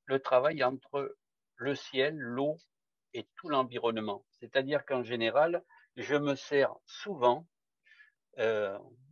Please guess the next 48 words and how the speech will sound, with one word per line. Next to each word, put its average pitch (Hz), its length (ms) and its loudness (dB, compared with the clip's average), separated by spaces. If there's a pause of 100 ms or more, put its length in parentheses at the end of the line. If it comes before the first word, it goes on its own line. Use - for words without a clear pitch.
(140)
souvent, 110 360 -6
je 92 80 -12
dirais 95 220 -4
presque - 320 -8
toujours 107 320 -10
d'ailleurs, 107 420 -8 (120)
de 120 80 0
la 127 120 6
même 156 240 2
palette, 123 460 6
c'est-à-dire 135 380 -2
des 110 100 2
mêmes 147 260 0
couleurs 131 360 4
de 120 60 0
la 110 100 4
palette, 104 340 -2
de 113 80 -4
la 123 100 8
palette. 104 340 0
Si - 140 -14
je 147 120 -8
commence 170 380 4
mon 123 200 0
ciel 156 320 0
avec 113 380 4
des, 107 340 -4
un 113 80 -6
bleu 110 220 -2
de 110 100 -12
cobalt, 117 640 4 (400)
avec 131 260 0 (280)
deux, 139 160 -2
trois 143 220 4
couleurs 127 360 0
qui 120 140 -16
sont 120 100 -6
identiques, 110 420 -2
je 156 120 0
vais 151 320 0 (320)
faire 160 240 2
en 175 160 6
sorte - 360 -2 (480)
que 127 80 -6
ces 156 220 -4
couleurs 156 360 4
me 143 120 0
servent 151 540 2